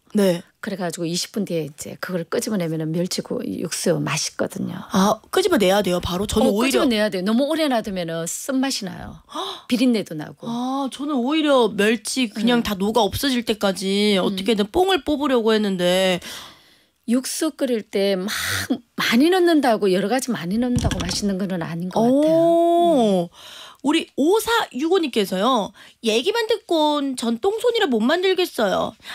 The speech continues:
Speaker 1: 안 되겠다. 급식 대가님, 식당 내주세요." 어, 식당 계획 없으세요?
Speaker 2: 사실은 흑백 요리사 하기 전 외식업을 하려고 그랬어요. 식당을 하나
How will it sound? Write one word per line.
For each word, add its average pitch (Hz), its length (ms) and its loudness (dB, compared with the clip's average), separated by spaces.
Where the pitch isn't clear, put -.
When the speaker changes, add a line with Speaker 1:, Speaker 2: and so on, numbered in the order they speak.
Speaker 1:
안 220 200 0
되겠다. 330 600 0
급식 392 260 -4
대가님, 415 580 2
식당 508 440 -2
내주세요." 311 960 2
어, 294 120 0
식당 508 360 -4
계획 320 260 2
없으세요? 277 720 2
Speaker 2:
사실은 262 400 -8
흑백 302 340 -8
요리사 220 360 -2
하기 330 360 -4
전 208 520 -2
외식업을 202 460 -2
하려고 285 380 -4
그랬어요. 175 320 -8
식당을 285 440 0
하나 190 760 0